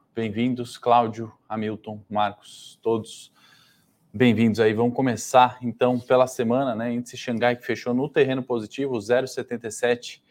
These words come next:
no positivo. Nikkei também no positivo, um vírgula zero nove por cento. S and P, depois de um ganho significativo na última sexta-feira, né? Subindo zero quarenta e cinco. Petróleo,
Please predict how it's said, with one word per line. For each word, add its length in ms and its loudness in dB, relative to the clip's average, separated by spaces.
no 160 2
positivo. 680 2
Nikkei 400 0
também 380 -2
no 100 0
positivo, 840 -4
um 160 0
vírgula 400 -2
zero 280 -2
nove 240 -2
por 120 -20
cento. 460 -4
S 320 -2
and 100 -4
P, 300 -4
depois 300 -4
de 60 -8
um 100 -6
ganho 340 -2
significativo 720 -2
na 100 0
última 300 -2
sexta-feira, 640 -4
né? 140 -4
Subindo 480 -10
zero 300 -2
quarenta 340 -4
e 60 -6
cinco. 500 -6
Petróleo, 680 4